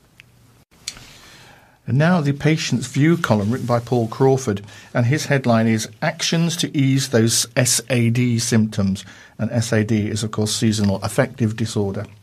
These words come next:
"In a couple of weeks," he writes, the clock will soon go back, w-, indicating that winter will soon be here, and many of us will start to feel the onset of the winter blues.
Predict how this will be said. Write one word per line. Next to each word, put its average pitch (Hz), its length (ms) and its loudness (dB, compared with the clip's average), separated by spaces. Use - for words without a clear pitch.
"In 175 80 4
a 220 60 8
couple 170 260 4
of 139 140 2
weeks," 143 320 0
he 123 100 0
writes, 117 360 0
the 147 120 -4
clock 175 360 -2
will 185 80 2
soon 120 300 0
go 117 180 2
back, 110 260 -2
w-, 127 200 -10
indicating 123 720 0
that 110 120 0
winter 147 300 2
will 95 140 -4
soon 101 260 -4
be 104 100 -4
here, 95 280 -4
and 107 160 4
many 123 240 6
of 110 80 2
us 110 180 -4
will 120 60 0
start 113 380 0
to 120 80 -10
feel 120 240 2
the 117 100 4
onset 104 420 0
of 95 140 -4
the 101 60 -2
winter 107 360 0
blues. 104 640 0